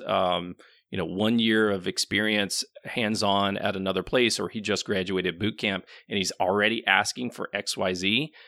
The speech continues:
Who does he think he is?" Right? And they're gonna potentially shut you down right there.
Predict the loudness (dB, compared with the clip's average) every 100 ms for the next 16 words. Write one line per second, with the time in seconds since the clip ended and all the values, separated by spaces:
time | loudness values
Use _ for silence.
0 | _ -2 0 0 -2 -4 -6 -4 0 0
1 | 0 -2 0 2 4 2 0 -6 -2 0
2 | 0 -2 0 0 2 2 2 0 _ -4
3 | 0 0 0 0 0 -2 -12 -18 -4 -2
4 | 0 0 2 0 -2 -2 -2 -2